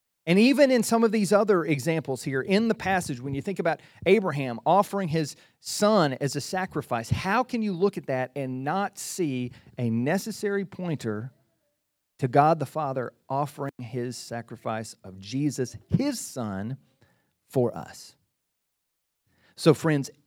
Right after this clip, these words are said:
everywhere we turn, the grace and the glory of God is on display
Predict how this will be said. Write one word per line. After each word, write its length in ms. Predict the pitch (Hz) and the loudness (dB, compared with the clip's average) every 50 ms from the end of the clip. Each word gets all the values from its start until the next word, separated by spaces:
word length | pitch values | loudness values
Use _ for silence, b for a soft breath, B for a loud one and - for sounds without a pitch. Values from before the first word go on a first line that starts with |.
| _ - | _ -12
everywhere 960 | 143 165 185 202 214 220 226 208 208 214 220 214 196 190 180 185 185 185 | -6 -2 0 0 2 0 0 -2 -4 -6 -6 -4 -2 -2 0 0 2 0
we 180 | 180 180 175 175 | 0 -2 -2 -4
turn, 480 | 147 - 160 135 113 104 95 95 107 - _ _ _ _ _ _ _ _ _ _ _ _ _ _ _ _ _ - | -6 -6 -6 -6 -6 -6 -8 -10 -14 -16 _ _ _ _ _ _ _ _ _ _ _ _ _ _ _ _ _ -10
the 80 | 110 95 | -10 -10
grace 760 | - 104 101 101 123 156 185 196 196 - - - - - - _ _ _ - | -8 -8 -6 -2 2 2 2 2 0 -2 -6 -10 -14 -14 -18 _ _ _ -18
and 120 | 110 95 90 | -14 -14 -12
the 40 | |
glory 400 | 92 - 120 135 156 170 180 180 | -10 -6 -2 0 2 4 4 4
of 100 | 160 139 | 2 0
God 420 | - - 101 98 92 87 90 101 - _ _ _ - | -2 -6 -6 -6 -6 -8 -10 -14 -16 _ _ _ -16
is 180 | - 98 87 | -14 -12 -6
on 220 | 113 127 147 143 135 | -4 -2 -2 -2 -2
display 600 | 131 123 - - - 95 80 78 78 80 - | -4 -6 -6 -8 -10 -10 -8 -8 -10 -12 -14